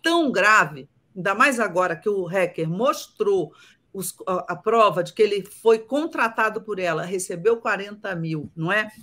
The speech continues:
Pra fazer, pra invadir computadores, most-, pra invadir sistemas, mostrou que ele emitiu uma,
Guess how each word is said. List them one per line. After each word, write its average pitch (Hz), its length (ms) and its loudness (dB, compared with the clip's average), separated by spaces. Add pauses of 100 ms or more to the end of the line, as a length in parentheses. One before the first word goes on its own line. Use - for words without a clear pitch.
(100)
Pra 208 200 0
fazer, 175 580 -2 (240)
pra 185 180 0
invadir 214 580 -2
computadores, 180 720 -6 (240)
most-, 226 540 -4
pra 185 180 -4
invadir 196 380 -2
sistemas, 180 600 -6
mostrou 226 580 2
que - 160 -10
ele 262 420 2 (240)
emitiu 247 800 0
uma, 240 220 -4